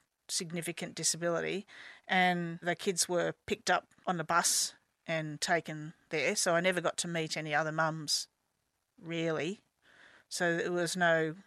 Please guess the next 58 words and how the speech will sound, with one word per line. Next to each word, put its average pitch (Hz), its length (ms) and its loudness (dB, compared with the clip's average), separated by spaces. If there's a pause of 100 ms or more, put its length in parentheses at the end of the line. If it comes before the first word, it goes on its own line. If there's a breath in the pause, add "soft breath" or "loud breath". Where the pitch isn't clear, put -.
(320)
community 170 600 -2 (260)
building 185 420 2
like 196 200 6
you 180 100 2
do 180 200 4
with 180 140 2
your 170 120 4
other 196 160 6
kids. - 380 2 (360 loud breath)
My 202 100 8
other 196 120 4
son, 180 200 4
who's 175 160 -2
older, 185 320 6
I'd 175 160 4
experienced 214 800 4
all 175 160 2
of 160 220 -6
what 165 220 2
that 170 140 4
was 180 160 -4
like. 175 360 2
You 185 80 -6
know, 175 80 4
you 180 140 2
meet 185 180 2
all 175 120 2
the 175 60 2
mums, 175 380 4
and 165 140 -4 (440 loud breath)
he, 196 160 2
we 190 220 0
went 190 240 2
to 202 180 4
a 170 220 4 (180)
playgroup, 196 600 6
and 156 280 -2 (180)
then 202 140 2
we 196 100 0
went 190 220 0
to 196 80 0
each 185 160 0
other's 175 240 4
houses 190 600 4
and 160 300 -6 (160)
all 233 140 6
that 196 200 6
sort 202 120 0
of 180 60 0
stuff, - 280 0
and 180 140 -4
that 180 180 4 (100)
all 226 140 2
came 180 240 0
to - 140 -4
a 160 40 -2
grinding 160 460 -2
halt 175 300 -2